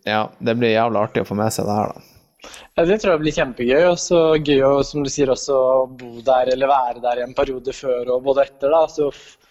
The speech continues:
Speaker 2: både kjenne litt på den der oppbygningen og stemningen, det skal jo vi gjøre litt når vi er i Chamonix også.
Speaker 1: Ja.
Speaker 2: Eh, men også det å få med seg litt av historien og på en måte bakgrunnen og lokalkunnskapen, eh, rundt løp, da.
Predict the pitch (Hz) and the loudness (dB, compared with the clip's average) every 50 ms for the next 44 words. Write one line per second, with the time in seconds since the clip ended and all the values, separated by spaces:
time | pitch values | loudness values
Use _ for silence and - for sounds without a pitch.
0 | _ _ _ - 170 160 156 143 151 156 - 208 175 151 143 135 135 127 - - | _ _ _ -2 -2 0 0 0 -4 -2 0 -2 -2 0 -2 -4 -4 -4 -2 -2
1 | 151 139 139 139 127 131 139 147 123 - _ _ - 143 127 117 127 135 131 131 | -2 0 2 0 0 0 0 -2 -4 -10 _ _ -6 -4 -4 -4 -6 -6 -4 -2
2 | 135 131 135 139 139 - - 151 135 131 127 120 117 117 120 127 139 151 156 156 | -2 0 0 -2 -2 0 -2 -2 -2 -2 -4 -8 -8 -6 -4 -4 -4 0 0 0
3 | 156 - - 147 139 139 131 131 135 139 135 127 123 131 127 123 - 135 135 127 | 0 0 0 0 2 2 2 2 2 4 2 2 2 0 -2 -2 -2 -4 -2 0
4 | 127 127 123 123 120 - - 127 127 127 127 127 120 120 113 117 - - 165 196 | 2 2 2 0 -2 -4 -4 -4 -6 -6 -14 -12 -10 -10 -10 -8 -2 0 0 0
5 | 214 - - - - - - - _ _ _ _ - 113 104 151 151 147 147 151 | 0 -2 -14 -20 -20 -20 -20 -20 _ _ _ _ -2 0 2 2 2 2 2 0
6 | 160 160 156 143 - - 160 151 147 143 139 - 151 139 131 127 120 - - 135 | 0 0 0 0 0 0 0 0 2 0 2 0 -2 -2 0 -4 -6 -2 0 0
7 | 135 131 123 - 135 131 135 131 - - - 135 127 123 123 123 127 123 120 123 | 0 0 -2 -2 -2 -2 -2 -4 -4 -6 -6 -4 -2 0 0 2 2 0 0 0
8 | 135 127 120 135 143 147 139 - _ _ _ _ _ - - _ _ _ _ _ | -2 -2 -2 0 -2 -2 -2 -2 _ _ _ _ _ -20 -20 _ _ _ _ _
9 | 151 156 156 156 143 123 117 - - 135 120 113 113 117 117 120 120 123 123 123 | -2 0 2 2 2 2 0 0 -2 -2 -2 -2 -4 -6 -2 0 2 2 2 4
10 | 123 123 123 127 135 - - 135 123 113 117 113 - - 127 120 127 - - - | 2 2 2 2 0 0 0 0 0 0 -2 -4 -4 -6 -8 -8 -8 -8 -4 -2
11 | 127 113 120 117 - - 131 127 127 123 123 123 123 123 123 123 123 120 123 123 | 0 0 0 -4 -2 -6 -4 -4 -2 0 0 2 2 2 2 0 0 0 0 -2
12 | 123 123 120 - - 135 156 185 - - - - | -2 -4 -8 -4 0 0 0 0 -2 -4 -4 -4